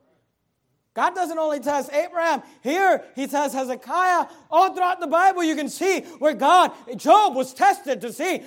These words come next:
how would he react. Remember, Satan said, "You take away his wealth, you take away his health, you take away his family, and he'll curse you to your face." And God said, "All right, let's put him up to the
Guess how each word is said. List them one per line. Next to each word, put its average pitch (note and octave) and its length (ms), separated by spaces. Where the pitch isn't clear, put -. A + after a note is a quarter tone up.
how A#3+ 200
would C#4 80
he D4+ 140
react. G4+ 440
Remember, D#4 260
Satan E4 400
said, D#4 260
"You D#3+ 100
take A#3+ 240
away C4+ 300
his A#3+ 180
wealth, D4+ 320
you G3+ 60
take C4+ 200
away D4+ 260
his C#4 180
health, F#4+ 340
you A3+ 80
take D#4+ 240
away E4+ 340
his B3+ 80
family, F#4 420
and A#3+ 100
he'll A#3 160
curse F4+ 340
you D#4 80
to D#4 60
your D#4 140
face." D#4+ 300
And A3 60
God A#3 200
said, B3 120
"All B3+ 60
right, F4+ 220
let's G#3+ 160
put A#3+ 100
him A#3+ 100
up C4 180
to B3+ 100
the B3 280